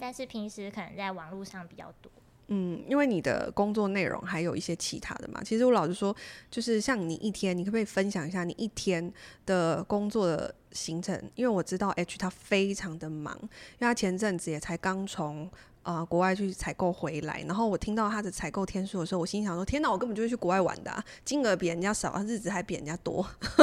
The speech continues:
Speaker 1: 没有，没有，没有这回事，
Speaker 2: <laughs> 我根本
Speaker 1: 不太一样。
Speaker 2: <laughs> 我，我根本就去玩的嘛。然后，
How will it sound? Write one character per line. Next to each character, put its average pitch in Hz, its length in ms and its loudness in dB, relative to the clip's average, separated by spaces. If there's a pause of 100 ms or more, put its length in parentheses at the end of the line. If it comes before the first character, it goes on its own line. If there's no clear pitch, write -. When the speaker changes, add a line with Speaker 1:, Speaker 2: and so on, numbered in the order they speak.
(180)
Speaker 1:
没 247 120 6
有， 247 160 8
没 220 140 6
有， 208 120 2
没 208 140 2
有 202 100 0
这 202 200 -2
回 226 160 -4
事， 214 180 -8
Speaker 2:
<laughs> 190 40 -8
我 233 60 -2
根 339 80 6
本 415 100 10
Speaker 1:
不 453 240 12
太 339 140 8
一 277 220 6
样。 269 180 4
Speaker 2:
<laughs> - 20 -2
我， 403 60 2
我 277 640 -4
根 466 100 8
本 381 100 8
就 427 80 12
去 427 180 12
玩 226 220 12
的 240 140 10
嘛。 190 200 10 (280)
然 254 120 2
后， 339 140 10